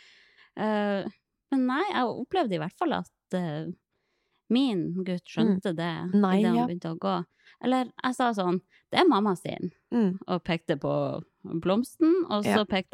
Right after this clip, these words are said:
Speaker 1: jeg på leken, «Det er Theodor sin, den kan
Speaker 2: Ja.
Speaker 1: du leke med.»
Speaker 2: Litt sånn, ja.
Speaker 1: Ja.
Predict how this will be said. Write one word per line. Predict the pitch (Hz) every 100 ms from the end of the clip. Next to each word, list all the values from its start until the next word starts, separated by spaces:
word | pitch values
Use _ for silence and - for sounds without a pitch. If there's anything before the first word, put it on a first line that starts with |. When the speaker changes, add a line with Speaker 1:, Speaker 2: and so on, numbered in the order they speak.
| 165
Speaker 1:
jeg | 160
på | 165 156 147 147
leken, | 156 196 262 254
«Det | 220
er | 269
Theodor | 175 151 139 -
sin, | - 147
den | 226
kan | 220 202
Speaker 2:
Ja. |
Speaker 1:
du | 170
leke | 147 -
med.» | 151 151 170 _
Speaker 2:
Litt | 202 202
sånn, | - 170
ja. | 180 185 _ -
Speaker 1:
Ja. | 220 226